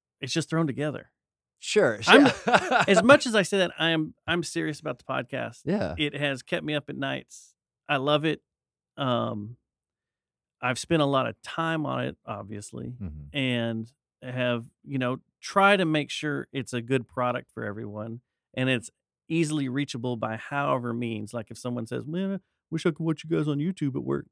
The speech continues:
Speaker 1: Well, okay, let's fire up a YouTube stream.
Speaker 2: Mm,
Speaker 1: You know,
Speaker 2: mm.
Speaker 1: "I wish I could get you on this, uh, streaming app." Okay, here you go. You know, I try to make it
Speaker 2: Yeah. You do, you
Speaker 1: I
Speaker 2: guys
Speaker 1: care
Speaker 2: do.
Speaker 1: about it.
Speaker 2: You do, you guys cover all the bases.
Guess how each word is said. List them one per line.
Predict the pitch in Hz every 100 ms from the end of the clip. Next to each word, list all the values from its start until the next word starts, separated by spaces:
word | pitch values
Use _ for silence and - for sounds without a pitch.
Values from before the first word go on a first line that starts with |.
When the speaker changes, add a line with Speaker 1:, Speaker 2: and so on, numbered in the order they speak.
| _
Speaker 1:
Well, | 135 190 165 156
okay, | 143 143
let's | 139 135
fire | 135
up | 113
a | 117
YouTube | 104 -
stream. | - - 78
Speaker 2:
Mm, | 92 85 78 _
Speaker 1:
You | 120
know, | 131
Speaker 2:
mm. | - _ _
Speaker 1:
"I |
wish | 135 165 190
I |
could | 160
get | 165
you | 165
on | 156
this, | 160 175 - - _ _ _ _ _ 131
uh, | 127 - -
streaming | - 156 143 135
app." | 139 -
Okay, | 156 143 120
here | 123
you | 120 104
go. | 113 -
You | 139
know, | 135 131
I | 147
try | - 208
to | 196
make | 131 135 -
it | 90
Speaker 2:
Yeah. | 82 80 -
You | 135
do, | 226 320
you | 208
Speaker 1:
I | 220
Speaker 2:
guys | 277 208
Speaker 1:
care | 269 196
Speaker 2:
do. | 151
Speaker 1:
about | 123 95
it. | 85
Speaker 2:
You | 107 208
do, | 277 254 185 -
you | 131
guys | 156 175 127
cover | 143 147 113 107 -
all | 110 117
the | 107
bases. | 98 92 - 85 65 -